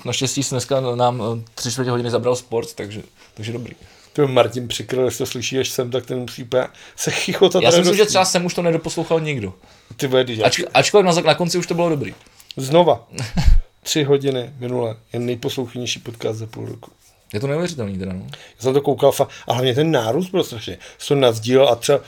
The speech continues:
Speaker 2: třeba za šest hodin mělo nějakých dvě stě padesát schlídnutí. Já na to koukal a říkám, „To není ani, vole, matematicky možný, ty vole, aby to ty lidi stihli.“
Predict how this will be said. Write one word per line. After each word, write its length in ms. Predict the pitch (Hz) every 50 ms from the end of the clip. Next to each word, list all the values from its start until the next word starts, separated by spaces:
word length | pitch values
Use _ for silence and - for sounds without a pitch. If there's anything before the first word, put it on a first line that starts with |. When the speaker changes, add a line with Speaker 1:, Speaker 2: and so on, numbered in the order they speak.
| - - - -
Speaker 2:
třeba 200 | - - 131 120
za 160 | 107 - 127
šest 280 | 113 - - 139 117 110
hodin 300 | 131 135 131 123 131 135
mělo 140 | 135 131 131
nějakých 340 | 131 123 117 - 131 120 117
dvě 180 | 113 127 131 117
stě 160 | - - 131
padesát 400 | - 135 131 127 - 143 135 131
schlídnutí. 560 | - - - 120 123 131 165 - - - - - - - - - -
Já 80 | - 139
na 60 | 143
to 80 | 147 139
koukal 260 | 123 143 127 131 135
a 40 | 117
říkám, 240 | 104 117 123 117 110
„To 120 | - 113
není 240 | 113 113 110 117 120
ani, 180 | 117 113 120
vole, 220 | 120 110 117 120 123
matematicky 680 | 127 120 117 - - 131 139 - - 139 - - -
možný, 460 | 151 139 123 117 107 110 127 175 220 196
ty 100 | - 226
vole, 120 | 208 185
aby 120 | 175 160
to 60 | 147 139
ty 100 | 143 143
lidi 200 | 120 110 113 107
stihli.“ 320 | - - - 98 98 -